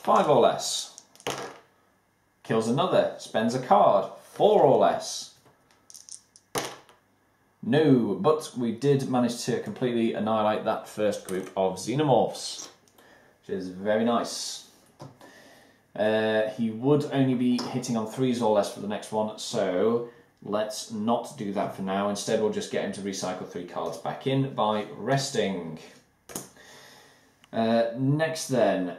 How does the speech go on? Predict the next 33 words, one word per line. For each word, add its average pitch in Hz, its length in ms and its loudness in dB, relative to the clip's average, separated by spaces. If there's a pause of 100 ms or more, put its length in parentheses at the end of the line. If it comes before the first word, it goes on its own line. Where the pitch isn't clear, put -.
we 135 500 10
kind 170 300 0
of 175 60 0
want 160 120 4
our 123 180 2
other 131 200 0
smart 113 340 0
gun, 113 320 0
Drake, 123 560 0
to 110 220 -2
step - 240 -2
forward 107 200 2
and 98 80 -2
have 98 120 0
a - 20 0
look. 131 200 2
He - 80 -8
currently 120 320 -4
can't 107 260 -4
see 107 200 -6
because 95 240 -6
of - 40 -12
that 101 200 -2
divider, 139 520 2
so 90 260 -4
we'll 85 120 -2
get - 260 -4
him 98 360 -4
to 101 200 -6
step - 400 -4
up 143 240 -4
with 95 180 -4
four. - 480 0